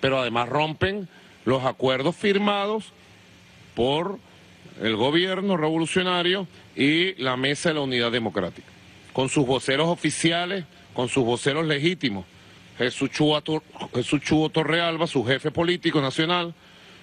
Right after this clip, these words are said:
eh, Carlos Ocariz, Timoteo Zambrano y el gobernador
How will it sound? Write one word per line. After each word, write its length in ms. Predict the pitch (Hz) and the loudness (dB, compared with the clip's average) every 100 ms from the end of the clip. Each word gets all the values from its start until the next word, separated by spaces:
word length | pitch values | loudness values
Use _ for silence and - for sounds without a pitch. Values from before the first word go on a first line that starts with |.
| - - | -12 -4
eh, 180 | 110 - | -2 0
Carlos 400 | 147 143 139 147 | -2 0 0 0
Ocariz, 640 | 151 170 175 180 175 - - - - - - - - | 2 0 2 0 -2 -10 -20 -20 -20 -20 -20 -10 -2
Timoteo 520 | 135 131 127 135 156 | 0 2 0 0 0
Zambrano 720 | 180 175 180 185 180 196 165 - - - - - - | 0 0 0 0 2 0 0 -8 -20 -20 -20 -20 -2
y 400 | 143 160 175 190 - - - - | 2 2 0 -2 -6 -20 -20 -4
el 160 | 127 127 | 0 2
gobernador 840 | 135 131 123 123 120 139 165 | 2 0 0 0 2 2 0